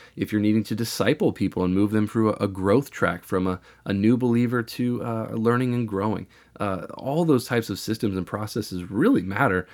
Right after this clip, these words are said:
because it helps people get to where they need to go, and that helps you as an organization ultimately get to where you wanna go. So that's a principle number two. Principle number three is that,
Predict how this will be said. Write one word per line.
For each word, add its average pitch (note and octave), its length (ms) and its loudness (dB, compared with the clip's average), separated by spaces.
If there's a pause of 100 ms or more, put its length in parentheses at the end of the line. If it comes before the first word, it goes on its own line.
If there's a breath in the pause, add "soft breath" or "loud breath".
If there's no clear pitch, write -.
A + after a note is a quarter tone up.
(240 loud breath)
because C3 220 2
it C3+ 80 0
helps D#3 240 -2
people A2 480 0
get A2+ 240 -2
to A#2 100 -2
where G2 160 0
they G#2 140 2
need A2+ 180 2
to F#2+ 80 -2
go, F#2 300 0
and F#2 100 -2
that G#2 120 -4
helps G#2+ 220 -4
you F#2 80 -2
as F2+ 60 -4
an F#2+ 60 -6
organization F#2 760 -2 (440 loud breath)
ultimately A#2 420 2
get F#2+ 160 -2
to - 120 -6
where G2 180 2
you B2 480 2
wanna D#3 300 2
go. F2 220 -8 (500 soft breath)
So B2 240 2 (300 soft breath)
that's D#3 180 4
a B2+ 60 -2
principle C3 340 2
number G2+ 240 2
two. F2+ 240 -6
Principle D3 480 0
number G#2 240 2
three G2+ 400 -2 (800)
is A2 160 -2
that, C3 220 0